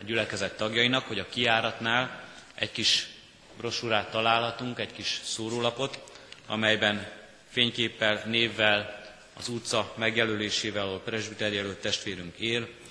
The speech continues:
és azzal a szakmával kapcsolatos kis megjegyzéssel, amivel ő foglalatoskodik, amiben elhivatása van,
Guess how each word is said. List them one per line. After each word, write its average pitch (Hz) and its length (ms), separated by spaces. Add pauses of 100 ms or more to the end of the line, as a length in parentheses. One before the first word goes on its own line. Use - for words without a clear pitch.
(280)
és - 180
azzal 117 300
a 101 260 (680)
szakmával 107 760 (180)
kapcsolatos 110 640
kis - 360
megjegyzéssel, 104 1080
amivel 104 320
ő 95 60
foglalatoskodik, 110 1040 (680)
amiben 95 420 (140)
elhivatása 104 760
van, 107 280